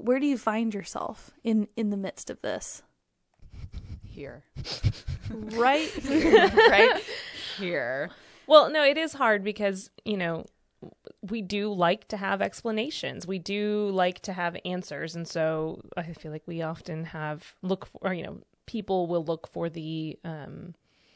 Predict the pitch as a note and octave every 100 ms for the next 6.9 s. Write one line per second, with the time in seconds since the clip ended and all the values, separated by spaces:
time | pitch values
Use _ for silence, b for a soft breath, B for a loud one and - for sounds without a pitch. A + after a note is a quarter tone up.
0 | b b - _ _ _ _ _ _ _
1 | - - _ _ - - - - - A3+
2 | F#3+ A3+ G#3+ G#3+ G3+ F#3+ G3+ A#3 A3+ G3
3 | F#3+ E3 D3 E3+ E3 E3 - F#3 F3+ F3
4 | F3 E3+ - F3 F#3 D#3+ D#3+ D#3+ D3 C#3
5 | - C3+ G2 B B B B3+ C#4+ F#4+ -
6 | - B3+ G#3 G#3+ E3 E3 D#3 E3 G#3+